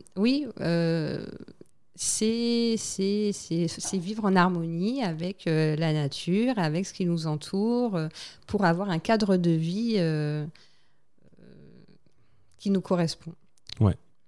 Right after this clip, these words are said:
Speaker 2: Mais du coup, attends, ok, euh, tu nous as expliqué, euh,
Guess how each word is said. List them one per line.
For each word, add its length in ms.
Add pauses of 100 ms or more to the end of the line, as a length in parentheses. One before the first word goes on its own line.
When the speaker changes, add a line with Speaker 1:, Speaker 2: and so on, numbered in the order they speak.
(920)
Speaker 2:
Mais 120
du 120
coup, 340
attends, 380
ok, 220 (260)
euh, 320
tu 200
nous 220
as 320
expliqué, 600 (320)
euh, 380